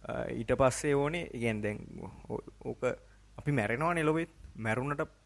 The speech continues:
මැරුණට පස්සේ අර, අ, ඒ කියන්නේ මම දන්නේ ඒක කොහොමද ඔළුවේ ප්‍රොසෙස් වෙලා තියෙන්නේ කියලා. අපේ, අ, අපි ඇචීව් කරගත්ත දේ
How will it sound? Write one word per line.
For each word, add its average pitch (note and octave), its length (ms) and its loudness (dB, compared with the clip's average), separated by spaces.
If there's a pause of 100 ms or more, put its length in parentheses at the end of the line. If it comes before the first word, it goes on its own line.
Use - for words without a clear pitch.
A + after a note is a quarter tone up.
මැරුණට B2+ 460 -6
පස්සේ C3 320 -6
අර, A#2+ 100 -4
අ, - 60 -12 (1300)
ඒ A#2+ 160 -12
කියන්නේ C#3 220 -8
මම B2+ 160 -4
දන්නේ C3 240 -2
ඒක A#2 140 -10 (140)
කොහොමද C#3 380 0
ඔළුවේ B2+ 300 0
ප්‍රොසෙස් A#2+ 360 -4
වෙලා C#3 160 2
තියෙන්නේ F3+ 260 -2
කියලා. D#3 240 -6 (460)
අපේ, D3 600 2
අ, - 140 -6 (480)
අපි D3 320 -2
ඇචීව් C3+ 340 -2
කරගත්ත D#3+ 560 -6
දේ D#3+ 240 -4